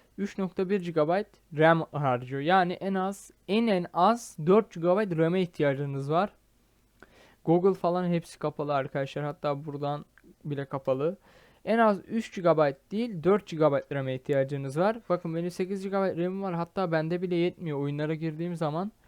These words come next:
beş altı gigabayt kullanılmış oluyor. Yetmiyor arkadaşlar. En az sekiz gigabayt ram'e ihtiyacınız var. Ee, bunları karşılamıyorsa yani Windows onun sistem özelliklerini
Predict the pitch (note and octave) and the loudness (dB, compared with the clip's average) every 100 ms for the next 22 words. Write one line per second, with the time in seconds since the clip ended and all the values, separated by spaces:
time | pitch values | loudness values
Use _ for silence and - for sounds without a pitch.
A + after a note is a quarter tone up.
0 | _ _ - C3 D#3 E3+ F#3 E3+ F3 F3 | _ _ -14 0 2 4 4 4 2 -2
1 | D#3+ D3 C#3+ - D3+ D#3+ E3+ F#3+ G3 F#3+ | 0 0 -2 -4 -4 -2 -2 -4 -2 -2
2 | G3+ D#3 E3+ - D#3+ C#3 C3 C3+ C3+ C3+ | 0 2 2 0 -10 -4 -2 -2 -2 -2
3 | - F#3+ G3+ - - - - - G3 G3 | -4 -6 -6 -12 -20 -20 -20 -2 0 2
4 | G3 - F#3 F#3 F3 E3+ D3+ C#3+ C3+ D3 | 2 0 -2 -4 0 2 4 2 0 -2
5 | F3 G3 - G3+ F#3+ F#3+ F#3+ F3+ G3 G3+ | -2 -2 0 0 0 -2 -6 -4 -2 -2
6 | G#3+ _ _ - - D3+ D3+ D3+ D3 C3+ | -4 _ _ -18 -4 2 4 4 2 0
7 | C3 G3 G#3 - _ E3+ E3+ D3+ E3+ E3+ | 0 2 2 -2 _ -4 -2 0 2 2
8 | - F#3+ G#3 G#3 G3 G#3 G3+ G#3 D#3 C#3 | 0 -4 -2 -2 -2 -2 -2 -4 -6 -4
9 | C#3+ D#3+ E3 D3+ D#3 D#3 D#3 _ - - | -4 -4 -4 -4 -6 -8 -12 _ -20 -16
10 | C#3+ - E3 D#3+ - _ _ _ - D3 | -12 -2 -2 -2 -8 _ _ _ -10 -4
11 | C#3 C#3 C#3 - C#3+ C3+ C3+ | 0 0 -2 -6 -6 -4 -8